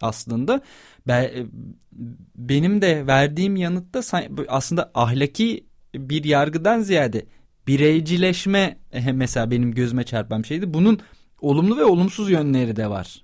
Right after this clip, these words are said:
<laughs> bir, birçok açıdan. Ama ahlakiden ziyade daha böyle hani ideolojik,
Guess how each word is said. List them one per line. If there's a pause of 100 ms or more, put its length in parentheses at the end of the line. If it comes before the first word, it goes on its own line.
(120)
<laughs>
bir,
birçok
açıdan. (400)
Ama
ahlakiden
ziyade
daha
böyle (400)
hani
ideolojik,